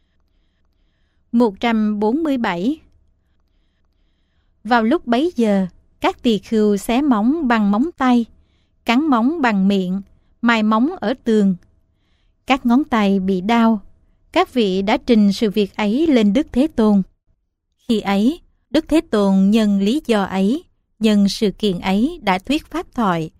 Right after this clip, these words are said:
rồi bảo các tỳ khưu rằng:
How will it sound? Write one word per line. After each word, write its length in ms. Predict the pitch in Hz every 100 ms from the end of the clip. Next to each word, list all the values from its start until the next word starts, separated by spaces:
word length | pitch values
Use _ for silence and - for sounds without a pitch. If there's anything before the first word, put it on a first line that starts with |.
| _ _ _
rồi 360 | 214 208 202 190
bảo 360 | 190 190 165 247
các 260 | - 359 -
tỳ 160 | 220 190
khưu 260 | - 269
rằng: 320 | 247 202 165